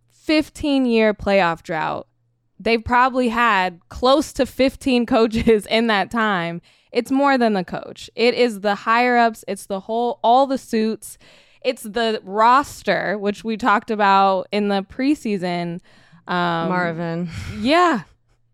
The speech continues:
Speaker 1: It's a lot of factors. So Luke is bad. We know this. He shouldn't even got the job in the first place. But it's a lot of factors that's gonna snap the four-game losing streak, whatever.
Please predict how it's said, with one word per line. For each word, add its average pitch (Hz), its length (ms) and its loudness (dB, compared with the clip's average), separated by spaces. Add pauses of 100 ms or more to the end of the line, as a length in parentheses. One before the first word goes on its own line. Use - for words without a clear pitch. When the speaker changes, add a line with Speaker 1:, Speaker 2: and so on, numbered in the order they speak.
(320)
Speaker 1:
It's 359 220 0
a 415 80 2
lot 302 460 0
of 262 100 -2
factors. - 920 -6 (200)
So 254 500 4
Luke 320 340 4
is 254 140 0
bad. 185 600 -4
We 226 160 -4
know 202 240 2
this. 170 460 -4
He 220 140 -8
shouldn't 233 240 0
even 208 220 -2
got 180 180 0
the 180 80 -8
job 165 200 -4
in 151 80 -10
the 170 60 -10
first 165 260 -10
place. 214 360 -4 (520)
But 240 100 -4
it's 254 160 -2
a 254 80 -6
lot 226 420 2
of 208 80 2
factors 165 600 -6
that's 170 240 -6
gonna 160 480 -8 (560)
snap 220 500 0
the 196 160 -20
four-game 294 540 2
losing 220 320 2
streak, 175 260 -4
whatever. 175 760 0